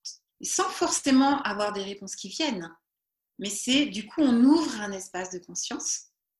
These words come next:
que si on pose pas la question, quelque part, on est un peu tout, toujours dans, euh, bou-, métro, boulot, dodo, enfin pas comme ça, mais, euh,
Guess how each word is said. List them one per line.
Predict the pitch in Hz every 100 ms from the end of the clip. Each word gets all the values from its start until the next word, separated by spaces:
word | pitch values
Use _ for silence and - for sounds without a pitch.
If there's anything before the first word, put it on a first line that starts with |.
| _ _ -
que | 196
si | - 349
on | 320
pose | 294 269
pas | - 240
la | 226
question, | 226 208 - 311 - _ _ _ -
quelque | 208 196 220
part, | 285 320 233
on | 214
est | 208
un | 208
peu | 269 285
tout, | - 214 - _ _
toujours | - 202 240 233
dans, | 214 226 196
euh, |
bou-, | 170 190 185 - - _ -
métro, | 180 180 214
boulot, | 185 180 180
dodo, | 190 196 233
enfin | 233 190
pas | 185 190
comme | 202 214
ça, | - 233 226
mais, | 180 170
euh, | 170